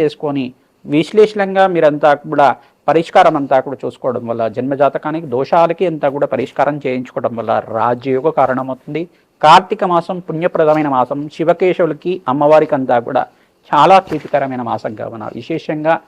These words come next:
అమ్మవారికి ప్రీతికరంగా మీరంతా కూడా ఈ యొక్క జపహోమాది కార్యక్రమాలు కానీ, పరమేశ్వరుడు ప్రీతికరంగా వి-, మహావిష్ణువుకి, కి-, శివకేశవులకు ప్రీతికరంగా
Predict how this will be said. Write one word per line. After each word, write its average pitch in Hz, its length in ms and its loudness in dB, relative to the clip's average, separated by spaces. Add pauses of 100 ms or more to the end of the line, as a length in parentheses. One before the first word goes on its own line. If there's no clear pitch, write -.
(380)
అమ్మవారికి 180 500 4
ప్రీతికరంగా 123 600 -6
మీరంతా 123 380 -2 (140)
కూడా 120 180 0 (500)
ఈ 135 80 -2
యొక్క 123 140 -2 (180)
జపహోమాది 147 680 0
కార్యక్రమాలు 117 560 -4
కానీ, 117 260 -10
పరమేశ్వరుడు 165 500 0
ప్రీతికరంగా 120 600 -6 (460)
వి-, 135 200 -6 (120)
మహావిష్ణువుకి, 160 640 0 (360)
కి-, 147 180 -6
శివకేశవులకు 170 680 0
ప్రీతికరంగా 117 600 -6